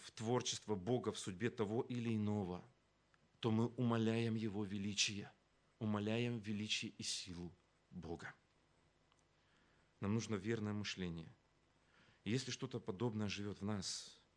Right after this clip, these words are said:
позвольте Богу совершить операцию, духовную операцию над нашим сердцем. Нам нужно покаяться, нам нужно сказать: «Господь, у меня неправильное мышление. Дай мне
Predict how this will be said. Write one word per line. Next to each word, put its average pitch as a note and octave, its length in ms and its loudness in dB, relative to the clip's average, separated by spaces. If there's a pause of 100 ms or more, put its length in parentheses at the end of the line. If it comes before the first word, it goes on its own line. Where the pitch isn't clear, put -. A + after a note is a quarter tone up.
(760)
позвольте B2 440 -2
Богу A2 340 -4
совершить G2 580 -2 (140)
операцию, A2 680 -4 (520)
духовную A#2+ 520 -2
операцию G2+ 600 -6 (1080)
над F2+ 140 -6
нашим E2+ 280 -4
сердцем. - 400 -8 (1120)
Нам A2+ 120 4
нужно A#2+ 200 4
покаяться, - 720 -4 (400)
нам G2 120 2
нужно G#2 180 0
сказать: G2 240 0
«Господь, - 580 -6 (640)
у F#2+ 60 -4
меня F#2 120 4
неправильное F#2+ 440 -2
мышление. A#2+ 520 -6 (680)
Дай A2+ 300 -2
мне A#2+ 260 -4